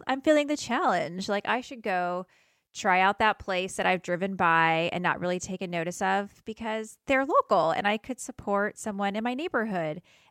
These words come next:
and maybe I'll find some delicious food that I love." So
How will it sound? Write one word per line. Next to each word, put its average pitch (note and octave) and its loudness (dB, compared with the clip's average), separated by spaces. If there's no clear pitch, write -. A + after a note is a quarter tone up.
and G#3+ 2
maybe G3 4
I'll G#3 6
find F#3+ 2
some G#3+ -4
delicious G#3 -2
food G4 6
that G#3 6
I F3 4
love." D#3 2
So G3 4